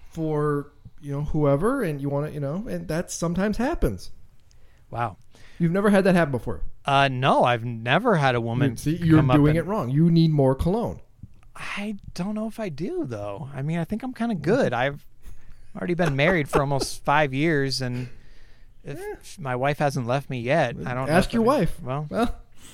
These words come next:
Speaker 1: <laughs>
Speaker 2: but no, I, I, I could see where it could, it could be a benefit. Um, but anyway, you know, if you're interested, you could take a two, a quick two-minute quiz and Hawthorne will tell you the two colognes that are best for you, one for work and one for play.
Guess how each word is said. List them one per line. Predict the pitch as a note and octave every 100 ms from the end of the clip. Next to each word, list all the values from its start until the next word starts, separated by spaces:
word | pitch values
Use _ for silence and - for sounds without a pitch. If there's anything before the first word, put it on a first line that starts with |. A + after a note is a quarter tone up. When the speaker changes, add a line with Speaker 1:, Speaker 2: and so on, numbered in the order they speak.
| - -
Speaker 1:
<laughs> | G#3+ - - - -
Speaker 2:
but | F#3+ F#3+
no, | F3 G#3+
I, | E3+ F3+ F3+ E3
I, | G3+ F3
I |
could | F#3+ E3
see | - F3
where | D#3 D3
it | C#3 C3
could, | C#3+ A#2 -
it | B2+ B2
could | - A#2+
be | B2+ B2
a | A#2 G#2+
benefit. | A#2+ A#2+ A#2 D3+ D#3 -
Um, | C3 C3 B2+ B2 - - -
but | D3+
anyway, | G3 F3 D#3+ D3 -
you | D3+
know, | D3 -
if | D3+ C#3+
you're | E3
interested, | F3 D3
you | C#3
could | B2+
take | - D3
a | B2
two, | - F#3+
a | -
quick | - E3 -
two-minute | - E3 C#3 -
quiz | - D#3 A#2+ A#2 - - _ _ _
and | C3
Hawthorne | A2+ C#3+ D3 C#3
will | B2
tell | - C#3+
you | C3+
the | A2+
two | - C#3+
colognes | C3+ B2+ B2
that | A#2+
are |
best | A2 B2 A#2+
for | -
you, | A#2 C3 B2+
one | A2 B2
for | - A2+
work | A2+ B2
and | A2
one | A2 A2
for | A2
play. | - - C#3 A2+